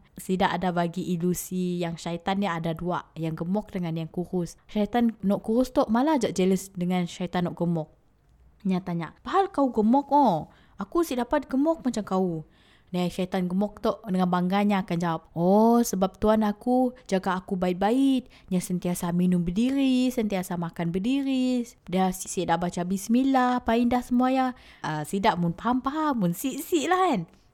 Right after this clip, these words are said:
Tapi siapa dapat dia, okey lah jadi lawak. Mun siapa si dapat dia, kita kena expand pulang. Rasa macam,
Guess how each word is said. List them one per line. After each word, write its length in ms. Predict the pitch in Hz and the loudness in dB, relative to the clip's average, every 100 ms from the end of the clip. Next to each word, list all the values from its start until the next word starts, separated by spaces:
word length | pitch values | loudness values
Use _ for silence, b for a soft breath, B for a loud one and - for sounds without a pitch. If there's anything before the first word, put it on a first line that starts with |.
| _ | _
Tapi 500 | - 190 247 208 180 - | -8 -4 0 0 -2 -8
siapa 320 | - - 170 | -8 -2 -2
dapat 400 | 170 165 208 202 | -2 -4 -4 -2
dia, 400 | 202 202 185 - 180 | -2 0 -2 -6 -14
okey 220 | - 165 | -4 -2
lah 140 | 160 196 | 0 0
jadi 240 | 190 185 | 0 -2
lawak. 340 | 180 202 214 170 | -2 0 0 0
Mun 120 | 180 | 0
siapa 240 | 185 180 | 0 -4
si 160 | 190 190 | -4 -2
dapat 240 | 196 - | 0 0
dia, 120 | 202 190 | 2 0
kita 280 | - 180 185 | -2 -4 -2
kena 200 | 185 175 | 0 -2
expand 480 | 160 - 220 208 208 | -4 -6 -2 -2 0
pulang. 200 | 220 214 | -2 -2
Rasa 380 | 170 160 180 190 | -8 -8 -6 -4
macam, 180 | 190 | -2